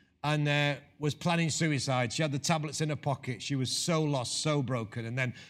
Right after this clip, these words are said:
heard the message of the cross, and the power of God broke in. Now again, this amazing young evangelist. Lauren said to, sent a little, uh, uh, message out to one or two of us last week saying she runs genetic sessions, one of the things she does online at the moment, which is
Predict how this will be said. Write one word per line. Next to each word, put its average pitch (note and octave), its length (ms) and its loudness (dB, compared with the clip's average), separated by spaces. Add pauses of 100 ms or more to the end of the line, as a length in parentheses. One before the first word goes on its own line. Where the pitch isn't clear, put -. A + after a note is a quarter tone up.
(140)
heard D#3+ 260 4
the D3+ 80 0
message C#3+ 380 2
of C3 80 0
the C3 80 -2
cross, B2+ 400 -4
and C3 80 -4
the A#2+ 80 -4
power E3 400 0
of A2 240 -2
God B2+ 300 -2
broke C3 280 -4
in. A#2 220 -8 (340)
Now D3+ 240 4
again, C3+ 300 2
this C3 160 0
amazing C#3+ 520 2
young C3+ 180 0
evangelist. B2+ 560 0 (260)
Lauren F3 280 2
said D#3+ 260 0
to, D#3+ 180 2 (180)
sent D#3 320 2
a D3+ 80 4
little, D#3+ 320 2
uh, D3 200 6 (440)
uh, C3+ 160 2
message C3+ 380 2
out C#3+ 220 4 (260)
to D3+ 100 0
one D3 160 2
or C#3+ 60 4
two D#3 260 2
of C#3 100 2
us C3+ 120 2
last C3+ 240 0
week C3 220 0
saying C3+ 300 2 (220)
she F3+ 200 0
runs F3+ 240 2
genetic F3 480 0
sessions, D3 580 2
one D#3+ 140 4
of D#3 60 0
the C#3+ 100 0
things C#3+ 260 -2
she C#3 120 0
does B2+ 200 -2
online D#3 440 4
at B2 80 -4
the B2 60 -6
moment, B2+ 340 0
which B2+ 140 -4
is C#3+ 120 0